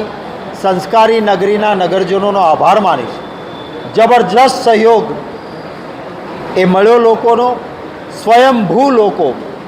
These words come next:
જન આક્રોશ રેલીમાં જોડાયા. અમારી જન આક્રોશ રેલીની જાહેરાત થઈ અને કાલે રેલી હતી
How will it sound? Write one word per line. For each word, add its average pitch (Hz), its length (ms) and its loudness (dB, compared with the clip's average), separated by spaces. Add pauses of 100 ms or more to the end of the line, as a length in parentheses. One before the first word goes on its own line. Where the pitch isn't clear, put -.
(680)
જન 220 240 4
આક્રોશ 196 500 2
રેલીમાં 160 400 -2
જોડાયા. 123 440 -2 (720)
અમારી 190 300 2
જન 202 280 2
આક્રોશ 214 500 2
રેલીની 202 360 -2
જાહેરાત 190 720 2
થઈ 226 220 2 (800)
અને 185 180 0
કાલે 208 460 4
રેલી 233 440 4
હતી 143 340 -4